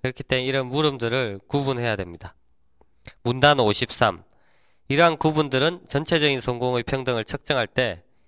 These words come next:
이 비교를 단순히 두 사람의 고정 선호를 발견하고 그리고 나서 그들의 상황과 이 선호들을 비교하는 방식으로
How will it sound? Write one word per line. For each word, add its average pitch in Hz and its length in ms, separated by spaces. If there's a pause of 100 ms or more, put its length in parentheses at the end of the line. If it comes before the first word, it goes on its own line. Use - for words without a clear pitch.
(120)
이 131 160
비교를 123 460
단순히 107 460
두 110 180
사람의 127 400
고정 139 400
선호를 127 380
발견하고 110 800 (560)
그리고 139 260
나서 131 280
그들의 143 420
상황과 127 440
이 139 140
선호들을 127 560
비교하는 127 560
방식으로 131 640